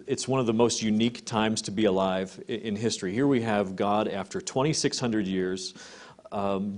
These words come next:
doing things exactly as he said. It's not allegorical. It's not symbolic. It's not so much of a spiritual application.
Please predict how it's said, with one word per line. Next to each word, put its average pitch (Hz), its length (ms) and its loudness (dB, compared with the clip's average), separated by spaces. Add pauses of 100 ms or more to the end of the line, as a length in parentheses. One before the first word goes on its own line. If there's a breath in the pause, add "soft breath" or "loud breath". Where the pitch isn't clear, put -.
doing 139 380 6
things 110 340 0
exactly 107 540 2
as 127 160 4
he 135 80 2
said. 151 260 -2
It's 95 160 -4
not 107 180 4
allegorical. 120 760 4
It's 104 200 0
not 107 220 2
symbolic. 110 640 0
It's - 180 -2
not 107 280 2
so 123 100 -2
much 110 160 0
of 107 80 -2
a 98 40 0
spiritual 139 520 2
application. 95 720 -2